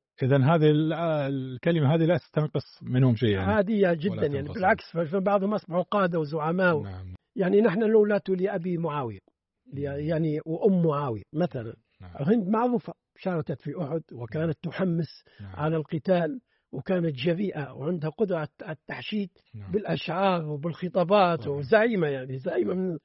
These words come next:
Speaker 1: صحيح.
Speaker 2: لكن سبحان الله قال لما، وحتى ال-، لما قال: "من دخل دار أبا سفيان فهو
Speaker 1: نعم.
Speaker 2: آمن"، تضايقت من زوجها، قالت: "وما تغني دار أبي سفيان؟"
Speaker 1: الله.
Speaker 2: آه.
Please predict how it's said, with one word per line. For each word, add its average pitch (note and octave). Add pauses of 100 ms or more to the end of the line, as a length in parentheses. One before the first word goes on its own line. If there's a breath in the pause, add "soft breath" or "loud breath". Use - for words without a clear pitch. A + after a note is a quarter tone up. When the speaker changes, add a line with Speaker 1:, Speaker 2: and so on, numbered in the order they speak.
(400)
Speaker 1:
صحيح. -
Speaker 2:
لكن G3
سبحان A3
الله G3+
قال F#3
لما، E3+ (380)
وحتى G3
ال-، F3 (840)
لما D#3+
قال: F#3+
"من E3+
دخل F3
دار E3+
أبا D#3
سفيان E3
فهو D#3+
Speaker 1:
نعم. G#3+
Speaker 2:
آمن"، G3+ (360 soft breath)
تضايقت F3+
من D#3
زوجها، D3+
قالت: F3
"وما F#3+
تغني F3+
دار E3+
أبي D#3
سفيان؟" D#3 (100)
Speaker 1:
الله. F#2
Speaker 2:
آه. C#3+